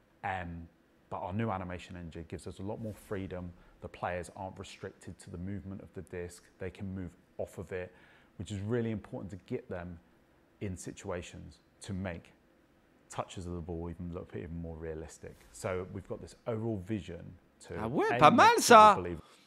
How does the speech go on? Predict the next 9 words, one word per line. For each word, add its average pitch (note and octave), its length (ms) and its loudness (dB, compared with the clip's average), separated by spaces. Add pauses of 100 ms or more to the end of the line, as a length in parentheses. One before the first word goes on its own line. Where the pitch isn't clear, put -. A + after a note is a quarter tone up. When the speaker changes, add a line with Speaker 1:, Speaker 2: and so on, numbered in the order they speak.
(760)
Speaker 2:
Mais C#3+ 60 -6
c'est C#3+ 160 -4
pas G#3 160 10
mal, G#4 300 10
ça. C#4+ 460 10
Speaker 1:
more F#3+ 100 -2 (140)
authentic, - 240 -14 (300)
and - 40 -6 (100)
B C3 60 0